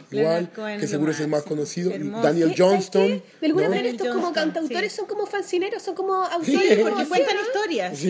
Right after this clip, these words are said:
Speaker 3: Y son como de, como pequeños, o sea,
Speaker 1: Son
Speaker 3: en el fondo un huevo con una
Speaker 1: independientes.
Speaker 3: guitarra, es una hueá independiente, una hueá con pocos recursos
Speaker 1: Claro.
Speaker 3: musicales quizás, pero que tiene como
Speaker 2: Sí.
Speaker 3: una,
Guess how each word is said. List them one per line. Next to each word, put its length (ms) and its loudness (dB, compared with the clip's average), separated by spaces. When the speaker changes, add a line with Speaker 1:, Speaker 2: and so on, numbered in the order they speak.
Speaker 3:
Y 140 0
son 180 -4
como 220 -2
de, 180 -4
como 240 -2
pequeños, 400 -2
o 600 -4
sea, 80 -6
Speaker 1:
Son 120 2
Speaker 3:
en 80 2
el 60 0
fondo 180 0
un 60 2
huevo 120 0
con 120 0
una 100 -2
Speaker 1:
independientes. 120 -2
Speaker 3:
guitarra, 340 -2
es 100 -2
una 140 -2
hueá 140 -2
independiente, 500 -4
una 100 -4
hueá 180 -2
con 120 -6
pocos 260 -2
recursos 600 -4
Speaker 1:
Claro. 20 -6
Speaker 3:
musicales 360 -4
quizás, 440 -6
pero 160 -8
que 360 -4
tiene 220 -8
como 140 -4
Speaker 2:
Sí. 80 2
Speaker 3:
una, 540 -8